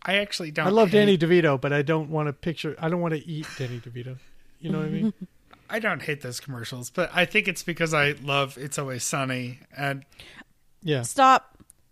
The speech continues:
Speaker 3: Save this one for the other podcast, please.
Speaker 1: <laughs> You mean my podcast about, uh, It's Always Sunny? <laughs>
Speaker 3: No, about commercials.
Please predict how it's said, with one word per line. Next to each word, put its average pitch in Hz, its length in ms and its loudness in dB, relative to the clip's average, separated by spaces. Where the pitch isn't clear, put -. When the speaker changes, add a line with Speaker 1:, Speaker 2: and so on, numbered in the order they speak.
Speaker 3:
Save 277 360 0
this 233 160 -2
one 196 160 -2
for 185 160 -6
the 175 140 -6
other 170 160 -6
podcast, 170 540 -12
please. 175 340 -12
Speaker 1:
<laughs> 880 1080 -6
You 190 100 0
mean 190 120 2
my 180 160 4
podcast 175 640 2
about, 147 480 -6
uh, 139 280 0
It's 147 180 -8
Always 143 240 0
Sunny? 135 440 0
<laughs> - 40 -16
Speaker 3:
No, 381 180 4
about 208 240 0
commercials. - 440 -4